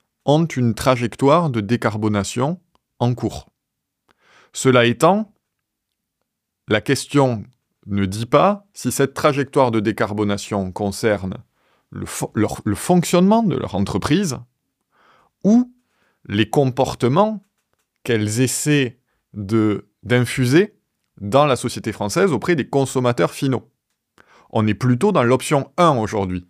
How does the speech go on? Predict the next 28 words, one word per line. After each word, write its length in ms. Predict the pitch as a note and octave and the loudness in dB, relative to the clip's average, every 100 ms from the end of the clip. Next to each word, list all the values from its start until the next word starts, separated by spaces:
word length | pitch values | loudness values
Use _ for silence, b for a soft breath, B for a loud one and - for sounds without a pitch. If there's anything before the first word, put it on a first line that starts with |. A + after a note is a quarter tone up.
| - | -12
c'est-à-dire 500 | F#2+ F#2+ G#2+ F#3 D#3+ | -8 -4 -2 -2 0
quel 160 | B2+ | -2
est 80 | G#2 | 0
mon 460 | F#2+ A2 C3+ F#3 F#3+ | 0 2 4 4 2
scope 400 | - D#3 C#3 A#2 | -2 0 0 -2
de 100 | F#2+ | -6
responsabilité 920 | G#2 - A2 G2 F#2 F2+ F2 D3 G#3 - | -6 -4 -6 -4 -4 -4 -4 0 0 2
en 180 | A2 G2+ | -2 0
tant 160 | D3+ | -2
qu'entreprise 920 | D3 - B2 A#2 - G2+ - F3 F#3 F#3 B B B B - | -4 -2 0 0 -2 -4 0 0 0 -8 B B B B -10
du, 320 | A2 C#3 D3+ | -4 2 2
euh, 300 | A2+ G2+ G2 | 4 2 2
marketing 500 | A2 G#2 A2 - D3 | 0 0 -2 2 2
digital. 540 | B2 B2 A2+ F#2+ F2+ - _ b b b b | 2 0 0 -2 -2 -12 _ b b b b
Ayez 260 | - B2+ C#3 | 2 4 4
en 120 | B2+ | 2
tête 320 | A#2+ A#2+ - - | 2 0 0 -2
un 180 | A2 A#2 | -2 -2
chiffre 460 | - A3+ - A2+ | -4 -8 -6 -10
quand 160 | - G2 | -6 -4
même, 340 | A2+ F#3 G#3 - _ b b b b b | -2 -2 -4 -10 _ b b b b b
le 240 | - G#2+ A#2 | -4 2 4
numérique, 600 | B2+ D#3+ D3+ E3+ G3+ - | 6 6 4 2 -2 -8
ça 160 | - G#2 | -4 -2
représente 560 | A2 - A#2+ B2 A#2 | -2 -2 -2 -2 -2
dix 240 | F#2+ G#2+ D#3+ | -6 -4 -4
pour 200 | D#3 - | -6 -4
cent 300 | - A3+ | -4 -4